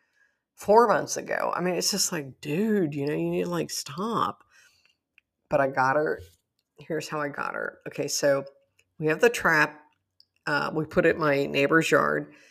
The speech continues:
but I've got newspaper that lines the bottom of the trap, and I put some wet food at the edge of the newspaper at the far edge and shoved it all the way to the back. And she went in,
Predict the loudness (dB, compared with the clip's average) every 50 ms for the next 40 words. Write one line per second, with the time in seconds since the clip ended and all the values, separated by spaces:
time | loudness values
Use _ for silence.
0 | -20 _ _ _ 0 2 2 4 4 2 2 4 4 4 4 4 2 0 2 2
1 | 2 2 4 4 4 4 4 4 2 2 0 0 0 2 2 2 0 -2 -2 -4
2 | -2 0 0 0 0 0 -2 -4 -2 -4 -4 -4 -4 -2 -2 0 0 0 0 -2
3 | -4 -8 -14 _ -8 -4 -2 -2 -2 -2 -4 -6 -2 0 -2 0 0 -2 -2 0
4 | 2 4 4 4 2 0 -6 -4 -2 0 0 0 0 -2 -4 -10 _ _ _ _
5 | _ _ _ _ _ -10 -8 -6 -8 -8 -4 2 4 4 4 4 4 2 2 2
6 | 2 0 0 2 4 4 2 2 0 0 0 0 2 2 0 0 -2 -2 -6 -10
7 | -10 -10 -10 -6 -4 -2 0 2 2 0 0 -2 -4 -6 -8 -10 -12 _ _ _
8 | _ _ _ _ -14 -10 -6 -4 -2 -2 0 0 2 4 6 8 10 10 10 10
9 | 8 8 6 6 4 4 4 4 4 2 4 4 4 4 2 2 0 0 -2 -2
10 | -2 0 0 0 -2 -2 -4 -2 0 0 2 2 2 0 -2 -6 -10 -20 _ _
11 | _ _ _ _ _ _ _ _ _ _ _ _ _ _ _ _ _ _ _ -10
12 | -8 -8 -4 0 2 2 4 4 2 2 2 2 0 0 0 -2 -2 -4